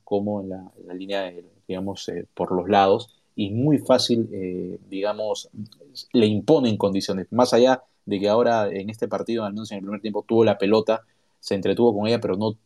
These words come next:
tuvo la, la, la, digamos, la, la, la sapiencia de hacer daño teniendo a estos dos delanteros como Escobar y, bueno, a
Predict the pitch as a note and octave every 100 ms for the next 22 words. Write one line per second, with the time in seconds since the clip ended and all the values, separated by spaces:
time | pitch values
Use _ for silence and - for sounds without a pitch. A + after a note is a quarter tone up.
0 | - C3+ A#2 A2 F#2+ F2 F#2 F#2+ F#2+ -
1 | G#2 F#2 G2 F#2+ F2 F2 F2+ - F2 -
2 | F2+ G#2+ G#2+ A2 G2 F2 E2 A2+ G#2+ A2
3 | A2 G2 G#2 A2 G#2 - G2+ A2 A2 -
4 | _ _ _ G2+ F#2 F2+ G#2+ G2+ G2+ F#2+
5 | - G2 G#2+ A2+ A2 A2 G2 F2+ F#2+ F2+
6 | F2